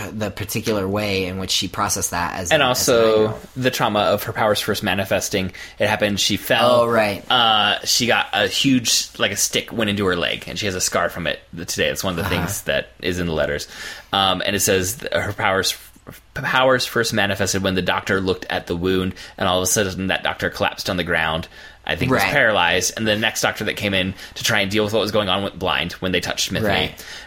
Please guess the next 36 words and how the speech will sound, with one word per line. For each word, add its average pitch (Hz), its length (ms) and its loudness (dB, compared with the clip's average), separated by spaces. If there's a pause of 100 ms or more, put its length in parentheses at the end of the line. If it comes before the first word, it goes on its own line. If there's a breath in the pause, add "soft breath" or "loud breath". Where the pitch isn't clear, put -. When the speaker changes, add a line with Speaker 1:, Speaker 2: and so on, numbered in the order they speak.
(100)
Speaker 2:
And 95 480 -2
so 101 340 0 (300)
made 113 220 0
her 98 240 2 (320)
scared - 460 2
of 160 60 0
her 143 80 0
powers, 113 440 2
and 113 160 -4
then 110 60 -4
the 107 80 2
trauma 143 480 0
of, 95 260 -2
like, 92 260 -4
having 104 280 -2
just 95 180 -4
done 107 180 0
that 110 200 0
to 107 60 -12
these 104 140 -4
other 92 160 2
people 87 280 -2
Speaker 1:
Uh-huh. 101 280 -2 (300)
Speaker 2:
Compounded 151 560 0
with 113 140 -6
the 104 40 -8
trauma 98 300 -2
of 87 100 -2
being 101 200 -2
ripped 117 180 -2
from 113 160 -4
her 101 140 -2
family 95 280 -2
by 90 140 0
the 85 80 -6
government. 90 480 -2